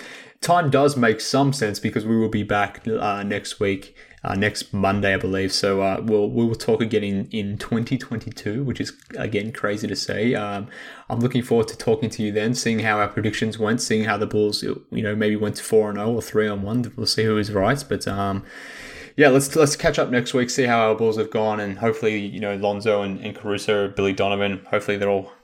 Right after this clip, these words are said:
fine and healthy and they're back soon. But nonetheless, you can catch Will on Twitter at Won't Gottlieb. You can get me on Twitter too at M K Hoops. You know where to find the podcast, iTunes app, iTunes, Spotify, all that sort of stuff. Five-star reviews, all, all that good,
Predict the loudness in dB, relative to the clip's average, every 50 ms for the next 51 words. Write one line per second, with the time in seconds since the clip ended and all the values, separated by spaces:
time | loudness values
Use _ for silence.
0 | _ _ _ -12 -4 -2 0 0 0 -2 -4 -4 -2 -2 -2 -2 -2 -6 -6 -4
1 | -4 -4 -2 0 -2 -2 -2 -6 -12 -10 -8 -8 -6 -6 -6 -6 -6 -6 -6 -4
2 | -2 -2 0 -2 -2 -2 -8 -10 -8 -10 -8 -2 -2 -2 -2 -2 -4 -2 0 0
3 | 0 0 -4 -6 -6 -10 -10 -6 -4 -4 -2 -2 -4 -4 -4 -4 -6 -6 -6 -4
4 | -2 -2 -2 -2 -4 -4 -4 -4 -4 -6 -8 -14 -20 -20 -14 _ -4 -2 -2 0
5 | 0 -2 -2 -2 -2 -2 -2 -2 -2 -2 -2 -2 -2 0 -2 -2 -2 -4 -8 -8
6 | -6 -6 -4 0 2 4 2 2 2 2 2 4 4 4 4 2 2 0 0 0
7 | 0 0 -2 -4 0 0 0 0 0 0 2 2 2 2 -2 -2 -2 -2 -2 -2
8 | -2 -4 -4 -2 -2 -2 0 0 0 -2 -2 -6 -16 -18 -18 -18 -18 -20 -20 -20
9 | -20 _ _ 0 2 2 2 2 0 0 0 0 -2 -4 -2 0 2 2 2 2
10 | 2 4 4 6 6 6 6 6 6 6 4 2 0 -2 -2 -2 0 2 2 2
11 | 2 2 -2 -4 -10 -6 0 2 4 4 4 2 0 0 2 4 6 6 4 4
12 | 4 4 4 4 4 4 4 6 6 6 4 4 4 4 4 4 4 2 2 0
13 | -4 -4